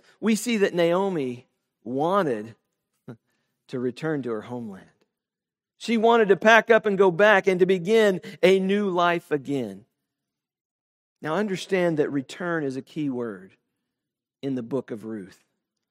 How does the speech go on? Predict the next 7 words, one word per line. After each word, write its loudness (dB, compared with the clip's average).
and -2
it's -6
an -8
appropriate -6
picture -10
for -6
repentance. -12